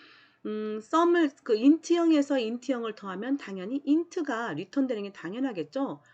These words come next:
그래서 이렇게 리턴 타입을 인트로 잡으시고 썸하고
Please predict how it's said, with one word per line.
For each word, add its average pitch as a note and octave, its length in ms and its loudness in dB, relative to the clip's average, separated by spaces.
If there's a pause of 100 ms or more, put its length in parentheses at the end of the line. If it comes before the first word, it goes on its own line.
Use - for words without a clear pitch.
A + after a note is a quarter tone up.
그래서 F3 260 -6
이렇게 A3 640 -8 (120)
리턴 G3+ 320 -12
타입을 F3+ 320 -10
인트로 C4 240 -4
잡으시고 F3 760 -8 (400)
썸하고 C#4+ 920 0